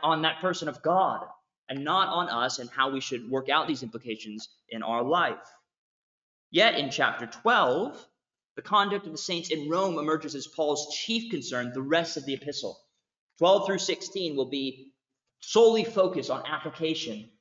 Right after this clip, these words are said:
in the life of the church. Therefore, it's at this intersection between doctrinal content of the gospel and practical instruction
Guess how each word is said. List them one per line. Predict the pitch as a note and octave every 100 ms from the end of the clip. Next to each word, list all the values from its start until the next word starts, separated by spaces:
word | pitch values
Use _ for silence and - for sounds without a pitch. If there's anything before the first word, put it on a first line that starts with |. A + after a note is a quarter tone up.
| _
in | C3 B2+
the |
life | B2 A#2 A#2 A2
of | A2
the | A#2+
church. | - C#3 G2 - - - _ _ _ _ _ _ _
Therefore, | F3+ A3 A3 F#3
it's | F#3+
at | G3 - E3+
this | C4 - -
intersection | G#3 G3 F#3+ - A2 - - - _ _ _ _ -
between | C3+ F3 C#3+ C#3
doctrinal | D#3 F#3+ - F#3 F#3
content | - F3 F3 - G#2 C3+ E3+ - _ _
of | B2
the | B2
gospel | B2+ E3+ F3 - A2 C#3
and | C#3+ D3
practical | D#3 D3+ - E3 D#3
instruction | C#3 B2 - D3+ D#3 - G2 G#2+